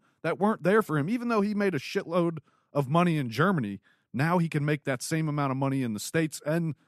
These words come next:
the German fight fans will still be watching his fights. So, yeah, it, look, dude, it, it just made sense financially, or didn't make sense financially for, for this fight to be made right now. And there was no fucking way from the beginning.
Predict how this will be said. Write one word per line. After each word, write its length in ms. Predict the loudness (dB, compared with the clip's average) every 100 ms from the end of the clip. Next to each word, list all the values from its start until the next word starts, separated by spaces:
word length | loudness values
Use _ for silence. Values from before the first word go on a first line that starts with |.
| _ _ -16
the 200 | -8 -4
German 380 | 2 2 4 2
fight 300 | 4 2 2
fans 300 | 0 0 -2
will 80 | -6
still 240 | -2 0
be 100 | 2
watching 380 | 2 2 0 -4
his 140 | -4
fights. 300 | -4 -4 -4 -10
So, 280 | -6 -4 -4 _ _ _ _
yeah, 140 | -6 -4
it, 140 | -8 -8 -4
look, 200 | -4 -4
dude, 260 | -6 -4
it, 160 | -8 -8 -2
it 160 | -2
just 240 | 0 -4 -2
made 280 | -2 -2 -4
sense 520 | -2 -2 -4 -10 -14 -8
financially, 720 | -4 -2 -2 -4 -4 -4 -6 _ _ _
or 120 | 2 4
didn't 400 | 8 8 6 0
make 180 | 0
sense 280 | 0 -2 0
financially 500 | 0 2 2 0 -2
for, 200 | -2 -4 -4
for 120 | -4
this 200 | -2 -2
fight 260 | 0 0 0
to 60 | -4
be 120 | -4
made 340 | -2 -4 -6 -14 _ _ -2
right 200 | -2 -2
now. 280 | -4 -4 -4
And 100 | -6
there 80 |
was 140 | -4 -2
no 140 | -2
fucking 340 | 0 -4 -4 -4
way 160 | -4
from 200 | -4 -6
the 40 | -6
beginning. 360 | -8 -8 -10